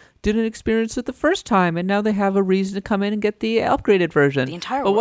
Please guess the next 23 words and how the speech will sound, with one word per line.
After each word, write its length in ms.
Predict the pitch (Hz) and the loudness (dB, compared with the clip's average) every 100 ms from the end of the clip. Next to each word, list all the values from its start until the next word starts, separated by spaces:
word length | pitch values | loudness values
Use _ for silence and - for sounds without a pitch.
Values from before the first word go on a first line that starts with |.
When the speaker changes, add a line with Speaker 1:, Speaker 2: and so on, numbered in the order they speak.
| 233 | 2
Speaker 2:
world 40 | |
Speaker 1:
they're 140 | 226 208 | 2 2
Speaker 2:
experienced 120 | 208 | 2
Speaker 1:
really 240 | 254 277 | 2 2
Speaker 2:
it. 60 | 240 | 0
Speaker 1:
doing 360 | 254 262 214 190 | 2 2 0 0
is 140 | 185 | -2
getting 220 | - 202 | 0 -2
you 100 | 196 | -2
to 80 | 190 | -4
double 280 | 180 190 190 | 0 2 2
dip 300 | 185 247 226 | 0 0 0
because 260 | 196 208 185 | -2 -2 0
they 120 | 185 | 0
Speaker 2:
Yeah. 60 | 185 | 0
Speaker 1:
know 240 | 254 226 | 2 2
that 240 | 190 180 - | 2 0 0
this 180 | 226 | -2
is 80 | 254 | -2
for 140 | - 240 | -2 -2
the 80 | |
competitive 560 | 247 233 226 262 240 190 | 0 0 2 2 2 0
players. 500 | - 139 98 95 - | 0 0 0 -6 -16